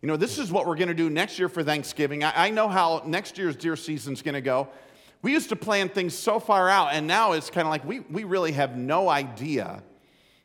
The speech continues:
exactly how things are gonna go, so why even bother to plan that far out? Twenty twenty just hasn't gone as planned. I saw two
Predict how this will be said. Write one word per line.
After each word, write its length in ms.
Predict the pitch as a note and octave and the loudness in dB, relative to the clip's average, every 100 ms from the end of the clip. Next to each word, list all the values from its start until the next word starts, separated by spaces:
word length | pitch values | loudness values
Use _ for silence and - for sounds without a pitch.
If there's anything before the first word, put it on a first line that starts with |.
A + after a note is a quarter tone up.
| - | -4
exactly 840 | C3 A#2+ G#2 E3+ F3+ F#3 D3 C3 | -4 -4 0 2 2 0 -2 -4
how 260 | A#2 C#3 B2+ | 0 0 0
things 340 | - B2+ A2 | -4 -6 -6
are 40 | A2+ | -8
gonna 200 | B2 A#2+ | -6 -4
go, 240 | B2+ B2 | -2 -2
so 400 | B2 C3+ A#2 - - - _ - | -2 -2 -2 -6 -20 -20 _ -12
why 420 | B2 F3+ G3 G3 E3+ | 2 4 4 2 -2
even 320 | E3 D3+ B2+ | -4 -4 0
bother 460 | D3 E3 G#3 E3+ | 2 4 2 0
to 120 | B2+ A#2 | -6 -8
plan 420 | - B2+ B2 A#2 | -6 -4 -4 -4
that 300 | A#2 F#2+ - | -4 -6 -2
far 280 | G#2+ G2 F#2+ | -2 -2 -2
out? 360 | G2 F#2+ F2+ - _ _ _ - | -4 -4 -8 -18 _ _ _ -6
Twenty 300 | F#3 G#3+ A#3 | -2 -2 -4
twenty 400 | - G3+ G3 D#3+ | -4 -2 0 -2
just 240 | D#3+ D#3+ - | -4 -8 -2
hasn't 500 | D#3 D#3+ E3 C#3 B2 | 0 0 -4 -10 -10
gone 460 | C3+ C#3 A#2+ A#2 G#2+ - - - - | -4 -2 -2 -6 -10 -18 -20 -20 -4
as 160 | A#2 A2+ | -4 -4
planned. 320 | - B2+ A2+ | -4 0 2
I 100 | A#2+ | 0
saw 240 | - - | 2 0
two 640 | - - - A3 A3+ A3 | 0 -10 -8 -4 -4 -4